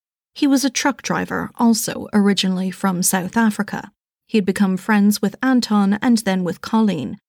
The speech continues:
He had become quite close with her and at one point had near daily contact with her.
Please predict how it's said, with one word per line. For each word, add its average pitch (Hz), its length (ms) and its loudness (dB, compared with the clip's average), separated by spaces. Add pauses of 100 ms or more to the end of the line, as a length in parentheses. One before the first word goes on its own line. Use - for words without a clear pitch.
(160)
He - 140 -2
had 233 80 4
become 214 480 2
quite 233 300 -2
close 240 360 0
with - 180 -6
her - 300 -8
and 226 200 4
at 220 100 -2
one 247 240 2
point 208 320 2 (160)
had 226 180 2
near 233 300 4
daily 220 460 2
contact - 640 -2
with - 120 -10
her. - 280 -12